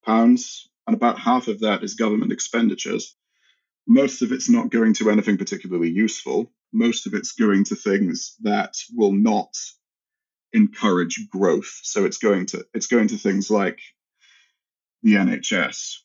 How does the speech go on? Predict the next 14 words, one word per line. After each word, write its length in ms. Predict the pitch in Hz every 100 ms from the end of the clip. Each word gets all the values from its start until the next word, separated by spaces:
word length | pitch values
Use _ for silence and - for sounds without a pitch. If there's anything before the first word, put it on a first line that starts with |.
| -
which 380 | 110 87 - 120
in 100 | 104
its 120 | -
present 480 | - 117 101 - -
form 340 | - 85 - -
cannot 400 | 110 98 92 - - 104
be 420 | 98 98 - - _ _ _ -
a 60 |
catalyst 580 | - - 95 87 85 -
for 100 | -
growth 340 | - 101 98
of 100 | 90
any 180 | 78 76
kind. 420 | - 80 85 110